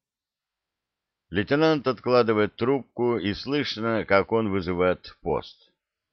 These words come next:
О чем-то говорит и снова вызывает меня. «Плохо дело, Котов.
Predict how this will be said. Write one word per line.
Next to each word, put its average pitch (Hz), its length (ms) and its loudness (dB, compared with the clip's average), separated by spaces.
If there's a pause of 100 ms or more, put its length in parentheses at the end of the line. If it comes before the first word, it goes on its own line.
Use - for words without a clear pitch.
(140)
О 73 100 -2
чем-то 113 360 0
говорит 92 480 0
и 113 80 -2
снова 117 420 0
вызывает 101 480 2
меня. 98 420 -2 (1400)
«Плохо 139 340 2
дело, 139 280 0
Котов. 117 380 -4